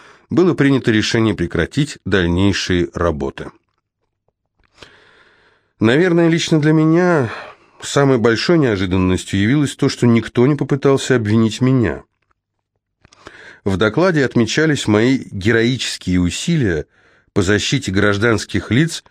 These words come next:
не принимавших участия в схватке.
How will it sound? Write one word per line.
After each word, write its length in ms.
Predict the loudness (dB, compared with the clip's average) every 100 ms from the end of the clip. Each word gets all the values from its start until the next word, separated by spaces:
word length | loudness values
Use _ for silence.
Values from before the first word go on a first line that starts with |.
| _ _ -2
не 160 | 0 2
принимавших 720 | 2 2 2 0 -2 -4 -2
участия 460 | -2 -2 -2 -4
в 80 | -4
схватке. 560 | -6 -6 -6 -8 -18